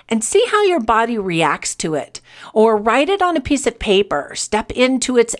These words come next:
energy field, and notice the somatic response. So today, take time to listen to your gut, your heart, and your brain. Once again, Joe Cowlin stated, "Listen to your intuition.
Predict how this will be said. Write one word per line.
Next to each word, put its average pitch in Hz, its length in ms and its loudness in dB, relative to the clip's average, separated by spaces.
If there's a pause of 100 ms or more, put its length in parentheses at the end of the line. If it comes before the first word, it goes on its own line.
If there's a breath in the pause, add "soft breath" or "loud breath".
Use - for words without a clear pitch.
energy 180 440 -2
field, 170 540 -4 (280 loud breath)
and 180 260 -2
notice 190 340 4
the 180 140 -6
somatic 165 600 -2
response. - 800 -8 (560 loud breath)
So - 180 0
today, 240 460 2 (300 loud breath)
take 320 420 0
time 196 520 0 (140)
to 202 120 -4
listen 214 460 -2
to 208 120 -2
your 180 200 -4
gut, 175 440 -4 (300 loud breath)
your 185 180 -4
heart, - 500 -2 (400 soft breath)
and 214 300 0
your 190 160 -2
brain. 156 640 -6 (600 soft breath)
Once 202 240 0
again, 180 440 0
Joe 180 300 2
Cowlin 220 600 0
stated, 160 600 -2 (380 soft breath)
"Listen 190 420 0
to 294 120 0
your 277 180 4
intuition. 226 840 0